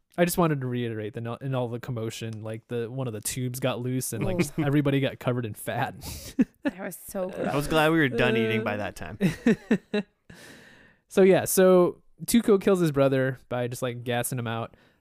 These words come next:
Speaker 1: The mob boss or cartel boss comes over with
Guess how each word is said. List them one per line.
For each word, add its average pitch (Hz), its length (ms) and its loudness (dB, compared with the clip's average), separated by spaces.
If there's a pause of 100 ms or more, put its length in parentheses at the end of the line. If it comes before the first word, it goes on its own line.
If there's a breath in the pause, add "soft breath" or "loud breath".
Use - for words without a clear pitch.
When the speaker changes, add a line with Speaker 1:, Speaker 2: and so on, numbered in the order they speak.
Speaker 1:
The 127 80 -4
mob 127 300 0
boss - 680 -2 (100)
or 123 140 -8
cartel 123 400 -4
boss 120 440 -4 (440)
comes 127 240 -6
over 123 340 -2
with 120 300 -6